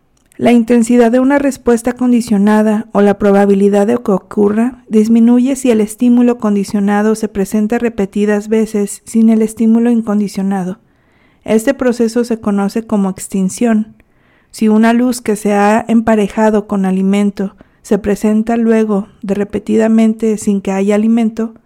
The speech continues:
gradualmente deja de provocar salivación. La extinción es un importante mecanismo adaptativo.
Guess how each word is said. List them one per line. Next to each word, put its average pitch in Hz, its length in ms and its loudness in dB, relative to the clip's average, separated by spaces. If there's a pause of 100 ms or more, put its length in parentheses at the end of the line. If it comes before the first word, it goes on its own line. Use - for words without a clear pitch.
(400)
gradualmente 240 640 2
deja 240 220 0
de 233 100 -2
provocar 202 600 -2
salivación. 196 720 -4 (1080)
La 220 140 0
extinción 233 600 -2
es 262 160 -4
un 277 120 -2
importante 226 640 -2
mecanismo 220 720 0
adaptativo. 208 800 -4